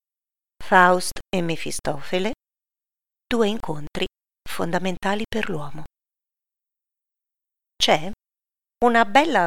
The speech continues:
conferenza dove Steiner parla dell'origine di tutte le fiabe e di tutte le saghe e descrive come l'esperienza centrale del periodo greco di cultura sia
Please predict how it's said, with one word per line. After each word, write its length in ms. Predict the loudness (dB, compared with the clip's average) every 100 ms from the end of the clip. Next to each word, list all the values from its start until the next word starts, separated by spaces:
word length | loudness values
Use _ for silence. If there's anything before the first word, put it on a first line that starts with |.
| 0
conferenza 800 | -2 -2 -6 -6 -8 -4 -2 -2 -4 _ _ _ -4
dove 380 | 0 2 2
Steiner 560 | 2 0 -2 -4 -4 -6 -8 _ _
parla 360 | 2 2 2 0
dell'origine 800 | 0 2 0 -2 -6 -4 -2 -4
di 140 | -6 -6
tutte 320 | -6 -4 -4 -4
le 80 | -4
fiabe 380 | -2 0 0
e 120 | -2 -2
di 120 | -4
tutte 300 | -8 -6 -4
le 100 | -4
saghe 440 | -4 -6 -6 -8 -12 -14 _ _ _
e 140 | -2
descrive 680 | 0 -2 0 -2 -2 -4 -4 -2
come 640 | -2 -2 -4 -6 -4 -4
l'esperienza 800 | -4 -4 -4 -4 -2 -2 -2 -4
centrale 720 | -2 -4 -4 2 4 4 0 -2
del 140 | -6
periodo 420 | -4 -2 -2 -2 0
greco 380 | 2 2 0 -6
di 100 | -6
cultura 640 | -8 -6 -6 -6 -4 -6 -8 _ _
sia 400 | -6 -2 2 4